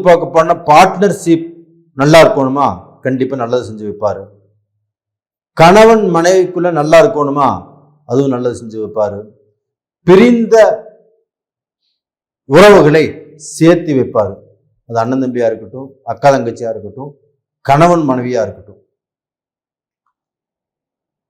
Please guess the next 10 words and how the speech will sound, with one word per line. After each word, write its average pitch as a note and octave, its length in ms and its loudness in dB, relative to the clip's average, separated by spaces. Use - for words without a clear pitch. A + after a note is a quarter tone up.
அப்ப D3 240 0
டோட்டலா G#3+ 340 6
பாத்தீங்கன்னா F3+ 400 0
இவங்களுடைய F3 680 2
வெளிநாட்டு G3 580 4
பயணம், C#3+ 360 2
அதாவது E3 280 0
ஏழாம் F3+ 280 4
இடத்தை E3 280 -12
பாக்குறாங்கன்னா D3+ 460 -4